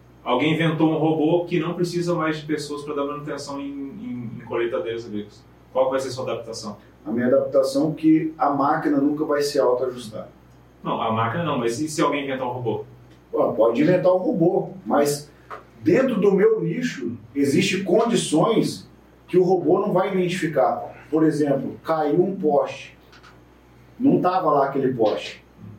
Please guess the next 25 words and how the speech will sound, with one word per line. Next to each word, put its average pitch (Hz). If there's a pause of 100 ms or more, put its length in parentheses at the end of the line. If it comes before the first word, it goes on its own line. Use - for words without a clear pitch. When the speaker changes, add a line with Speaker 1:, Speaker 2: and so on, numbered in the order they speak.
(180)
Speaker 2:
E 117
caiu. 127
Ou 131
caiu 135
uma 143
árvore 139
e 156
não -
tava 135
lá 123
aquela 110
árvore. 98 (200)
Essa 160
condição 208
adversa 151
me 156
favorece 165
isso. 120 (320)
Mas 170
pode 165
haver 180
uma 180
tecnologia 170
que -
futuramente 165